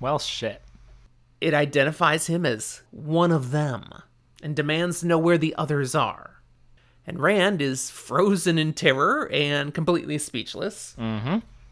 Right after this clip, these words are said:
Speaker 2: The Myrddraal pulls his sword, could easily kill Rand,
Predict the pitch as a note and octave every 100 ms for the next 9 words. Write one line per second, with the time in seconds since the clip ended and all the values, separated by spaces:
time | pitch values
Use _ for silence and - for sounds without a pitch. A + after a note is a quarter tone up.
0 | - C#3 D#3 F3 D3 E3 E3 D3+ D3+ -
1 | - - F3 F#3 F#3 C#3 - - - F3
2 | E3 E3 E3 - D#3+ - _ C#4 D4+ D#4+
3 | D4 F#3+ D#3 C3 A#2+ - B2+ A2+ D#2+ F2+
4 | C#2 G#2 A3